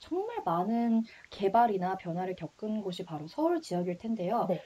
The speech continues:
Speaker 1: 그 중에서도 잠실만큼 격변을 겪은 곳도 없다고 합니다.
Speaker 2: 어, 왜죠?
Speaker 1: 지금은 잠실이 정말 삐까뻔쩍하고
Speaker 2: 네.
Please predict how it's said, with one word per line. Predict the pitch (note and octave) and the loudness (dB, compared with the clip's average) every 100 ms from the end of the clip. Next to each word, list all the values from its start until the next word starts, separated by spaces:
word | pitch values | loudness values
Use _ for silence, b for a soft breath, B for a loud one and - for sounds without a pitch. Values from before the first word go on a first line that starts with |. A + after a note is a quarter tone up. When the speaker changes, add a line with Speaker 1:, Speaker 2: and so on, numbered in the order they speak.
| B | B
Speaker 1:
그 | - A3+ B3+ | -2 2 2
중에서도 | B3 G3+ G3+ F#3 D#3+ | 0 -6 -4 -4 -6
잠실만큼 | - - F#3 G#3+ A#3 - C4+ C4 G#3 F3+ - F#3+ | -10 -4 0 2 2 0 -2 2 2 0 -6 -10
격변을 | F3 - F3+ F3 | -10 -4 -2 -2
겪은 | E3 - F#3+ F#3+ | -4 -10 -10 -8
곳도 | F3 - C#3+ | -8 -8 -8
없다고 | - - F3+ C3+ | -8 -4 -4 -4
합니다. | F3+ D#3+ - - - | -6 -6 -8 -16 -18
Speaker 2:
어, | - - - - | -16 -16 -10 -2
왜죠? | F#3 G3+ E4+ - - - | -2 0 -2 -4 -20 -14
Speaker 1:
지금은 | - A3 C4+ B3+ | -6 0 2 2
잠실이 | - F3+ F#3+ B3 C4+ A3+ | 2 -2 -2 -2 0 0
정말 | F3+ G3+ G#3 - | 0 -4 -4 -4
삐까뻔쩍하고 | C#4 E4 - A#3+ A3 - G#3 A3 G3 E3+ | -6 -4 2 2 2 -4 -2 2 4 6
Speaker 2:
네. | F3 | 4